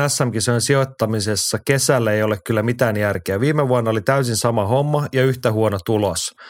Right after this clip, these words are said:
Jos on tarkoitus karsia syksyn arvokisoihin, niin mikä etu kesäkisoilla on kevääseen verrattuna? Huono ajankohta karsii ensisijassa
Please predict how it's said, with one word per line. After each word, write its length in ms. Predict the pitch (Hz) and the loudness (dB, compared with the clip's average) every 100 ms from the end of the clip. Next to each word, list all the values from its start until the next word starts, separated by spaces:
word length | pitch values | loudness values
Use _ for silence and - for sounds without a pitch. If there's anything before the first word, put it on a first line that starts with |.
| - - _ - | -20 -20 _ -2
Jos 220 | 143 160 | 0 0
on 100 | 139 | 2
tarkoitus 580 | 165 175 170 147 131 - | 2 2 0 0 0 2
karsia 380 | 139 127 127 | 2 2 0
syksyn 460 | 123 - 151 - 131 | 0 0 0 0 2
arvokisoihin, 760 | 139 131 123 117 107 107 107 113 | 2 2 -2 0 0 0 0 0
niin 120 | 113 | 0
mikä 300 | 131 156 131 | 0 0 2
etu 280 | 123 123 120 | 0 0 0
kesäkisoilla 800 | 120 117 120 104 95 98 98 98 | 0 0 0 -2 -2 -2 0 -2
on 100 | 92 | -2
kevääseen 580 | 117 117 98 95 87 | -2 0 -2 -2 -4
verrattuna? 680 | 90 98 92 82 - 95 90 87 - - _ | -2 -4 -4 -10 -10 -10 -8 -10 -18 -20 _
Huono 180 | 180 160 | 0 2
ajankohta 540 | 143 147 135 120 - | 2 0 -2 -2 -4
karsii 580 | - 131 131 120 120 113 | 0 0 2 0 0 2
ensisijassa 540 | 131 131 113 110 - | 2 0 0 0 -2